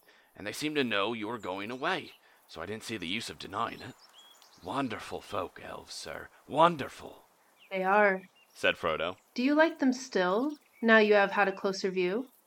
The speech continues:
Speaker 1: "They seem a bit above my likes and dislikes, so to speak," answered Sam slowly. "It don't matter what I think about them. They're quite different from what I expected. So old and young,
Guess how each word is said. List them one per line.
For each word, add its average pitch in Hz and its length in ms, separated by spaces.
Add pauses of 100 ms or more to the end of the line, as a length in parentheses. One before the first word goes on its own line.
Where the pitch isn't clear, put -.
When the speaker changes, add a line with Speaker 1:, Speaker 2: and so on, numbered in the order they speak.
(220)
Speaker 1:
"They 160 140
seem 220 240
a 202 60
bit 170 240 (300)
above 131 280
my 135 220
likes 117 600
and 156 260
dislikes, 110 520
so - 280
to - 80
speak," - 400 (460)
answered 82 340
Sam 78 260
slowly. 78 440 (800)
"It - 140
don't - 200
matter 107 340
what 85 180
I 107 200
think - 240
about - 320
them. 104 240 (540)
They're 90 220
quite - 320
different 92 320
from 90 140
what 117 120
I 139 80
expected. - 600 (500)
So - 380
old 127 540
and - 140
young, 104 500